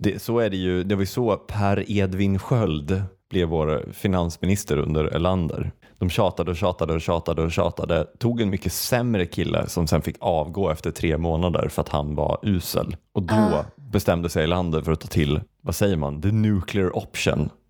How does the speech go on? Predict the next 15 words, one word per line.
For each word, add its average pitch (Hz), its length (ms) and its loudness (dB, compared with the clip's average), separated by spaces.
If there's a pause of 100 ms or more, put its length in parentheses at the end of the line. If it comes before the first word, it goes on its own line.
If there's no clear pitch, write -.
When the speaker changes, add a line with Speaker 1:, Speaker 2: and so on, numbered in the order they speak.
(220)
Speaker 1:
Han 92 160 0
sa 98 260 2
till - 120 -8
Per 78 200 0
Edvin 80 320 0
Sköld, 76 360 0 (340)
"Partiet 92 720 0
kallar." 87 720 -2 (680)
Och 104 80 0
då 107 80 0
bara 87 200 2
Speaker 2:
Ja. 98 60 0
Speaker 1:
blev 101 160 4
han 82 160 0
finansminister. 113 1040 2